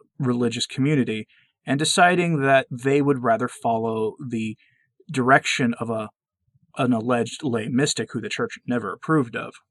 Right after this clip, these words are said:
causing great error and confusion. This might be relevant these days, especially when there are a lot of people putting a lot of their trust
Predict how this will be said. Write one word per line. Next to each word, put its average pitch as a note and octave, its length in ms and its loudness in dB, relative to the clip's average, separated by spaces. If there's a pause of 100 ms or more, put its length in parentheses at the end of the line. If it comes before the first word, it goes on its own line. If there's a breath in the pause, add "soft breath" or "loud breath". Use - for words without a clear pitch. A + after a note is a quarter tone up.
(140)
causing G#2+ 480 -8
great G#2+ 380 -10
error G2 340 -8
and G#2 140 -12
confusion. B2+ 560 -4 (1120 soft breath)
This G#3+ 240 8
might F#3 240 4
be E3 120 2
relevant A#2+ 540 2
these A2+ 300 -2
days, F#2+ 460 -8 (280)
especially D3+ 640 2
when C3 200 4
there B2 120 4
are A#2 100 0
a A#2+ 80 0
lot A#2 200 -2
of - 80 -14
people A#2 280 -12
putting A#2 220 -6
a G#2 80 -10
lot A2 220 -10
of A2+ 80 -14
their A2+ 120 -6
trust - 520 -6